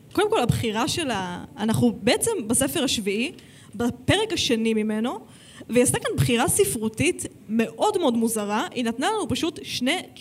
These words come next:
צ'אנקים של גזרי עיתון מאוד מאוד ארוכים, נראה לי הכי ארוכים שהיו אי פעם, והיא פשוט נותנת לנו את זה. ואני חושבת שזה באמת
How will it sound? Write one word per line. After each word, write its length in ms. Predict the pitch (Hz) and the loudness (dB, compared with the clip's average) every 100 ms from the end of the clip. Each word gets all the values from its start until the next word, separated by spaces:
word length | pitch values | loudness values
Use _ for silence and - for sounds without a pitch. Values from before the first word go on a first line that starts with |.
| - | -2
צ'אנקים 440 | 233 240 240 320 359 | 0 0 -2 -6 -6
של 180 | - 226 | -6 -4
גזרי 340 | 214 220 226 | -2 -2 0
עיתון 380 | 277 277 240 269 339 - | -2 -2 -4 -4 -6 -6
מאוד 400 | 233 - 359 370 | -4 0 0 2
מאוד 180 | 381 | 2
ארוכים, 380 | 247 240 240 262 | 2 2 2 -2
נראה 160 | 262 262 | -2 -2
לי 80 | 339 | -2
הכי 280 | - 311 | -2 -2
ארוכים 540 | 370 240 240 254 196 - - | 0 0 0 -2 -2 -8 -10
שהיו 340 | - 214 262 | -2 0 0
אי 200 | - 233 226 | 0 -2 0
פעם, 240 | 208 226 415 - - - - | -2 -2 -6 -12 -18 -20 -10
והיא 140 | 214 240 | -2 0
פשוט 260 | 254 440 440 - | 2 2 0 0
נותנת 520 | 233 233 240 226 220 | 0 2 2 2 -2
לנו 240 | 196 185 | -8 -8
את 100 | 185 | -8
זה. 100 | - - - - - - - - 196 | -8 -12 -18 -20 -20 -20 -20 -10 -4
ואני 380 | 220 226 226 240 | 0 2 2 2
חושבת 240 | - 403 | 0 0
שזה 180 | 392 285 | 0 0
באמת 640 | 214 208 226 277 403 - | 0 0 2 0 -2 -6